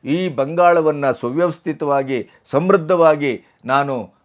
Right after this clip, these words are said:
ಕಟ್ತಾ ಇದ್ದೆ, ಆದ್ರೆ ಅದಕ್ಕೆ ಕಲ್ಲು ಹಾಕಿದ್ದು, ಕೊಕ್ಕೆ ಹಾಕಿದ್ದು ಅದು ಯಾವುದು ಅಂದ್ರೆ ಕೇಂದ್ರ ಸರ್ಕಾರದ ವಕ್ಫ್ ಬಿಲ್ಲಿನ ತಿದ್ದುಪಡಿ ಕಾಯ್ದೆ." ಎಲ್ಲವನ್ನು ತೆಗೆದು ಕೇಂದ್ರ ಸರ್ಕಾರದತ್ತ ಬೊಟ್ಟು ಮಾಡೋದು. ಎರಡ್ ಸಾವಿರದ ಇಪ್ಪತ್ತರಲ್ಲಿ ಆದ ರೈಲ್ವೆಯ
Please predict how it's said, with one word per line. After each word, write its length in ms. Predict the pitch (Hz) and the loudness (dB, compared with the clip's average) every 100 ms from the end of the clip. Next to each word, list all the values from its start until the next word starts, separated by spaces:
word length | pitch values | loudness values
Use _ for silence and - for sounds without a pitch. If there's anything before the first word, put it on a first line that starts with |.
| _ _ | _ _
ಕಟ್ತಾ 360 | 147 160 147 | -4 -2 0
ಇದ್ದೆ, 580 | 160 143 123 196 165 _ - | 0 0 -2 -2 -4 _ -4
ಆದ್ರೆ 280 | 131 139 131 | -2 0 0
ಅದಕ್ಕೆ 400 | 135 170 170 139 | -2 -4 -6 -6
ಕಲ್ಲು 340 | - 170 208 | -2 -2 0
ಹಾಕಿದ್ದು, 540 | 165 143 147 117 127 | -2 -4 -8 -8 -8
ಕೊಕ್ಕೆ 340 | - 160 165 208 | -6 -8 -4 -2
ಹಾಕಿದ್ದು 680 | 165 147 143 127 131 117 - _ - | -2 -2 -8 -4 -4 -4 -8 _ -10
ಅದು 240 | 113 120 | -8 -6
ಯಾವುದು 420 | 120 120 120 117 | -2 -2 -2 -4
ಅಂದ್ರೆ 480 | 113 107 196 208 _ _ | -6 -4 -4 -6 _ _
ಕೇಂದ್ರ 320 | 180 196 175 | -2 0 0
ಸರ್ಕಾರದ 840 | 156 143 123 131 120 110 107 202 - _ - | -2 -4 -4 -2 -2 0 0 0 -2 _ -2
ವಕ್ಫ್ 240 | 175 196 | 0 0
ಬಿಲ್ಲಿನ 440 | 185 156 143 135 143 | -4 -4 -2 -2 -4
ತಿದ್ದುಪಡಿ 600 | 165 135 113 113 101 147 | -8 -10 -10 -8 -10 -10
ಕಾಯ್ದೆ." 840 | 180 156 101 85 107 113 92 73 _ _ _ _ _ _ _ _ _ _ - | -4 -4 -4 -6 -4 -4 -6 -12 _ _ _ _ _ _ _ _ _ _ 2
ಎಲ್ಲವನ್ನು 560 | 180 226 226 208 196 | 4 6 4 4 2
ತೆಗೆದು 600 | 180 175 156 175 233 - _ _ _ _ _ _ _ _ | 0 2 2 4 4 2 _ _ _ _ _ _ _ _
ಕೇಂದ್ರ 280 | 202 208 202 | 0 0 -2
ಸರ್ಕಾರದತ್ತ 760 | 175 147 - 135 127 113 - | -2 -4 -2 -2 -2 -6 -8
ಬೊಟ್ಟು 340 | 202 165 165 123 | -10 -8 -10 -14
ಮಾಡೋದು. 380 | 101 78 - _ _ _ _ - | -14 -16 -20 _ _ _ _ -2
ಎರಡ್ 200 | 143 170 | 0 2
ಸಾವಿರದ 280 | 190 185 170 | 0 0 -2
ಇಪ್ಪತ್ತರಲ್ಲಿ 580 | 170 185 - 175 170 | -2 -4 0 -2 2
ಆದ 180 | 170 165 | 2 2
ರೈಲ್ವೆಯ 600 | 165 151 170 196 196 175 | 0 0 0 0 0 0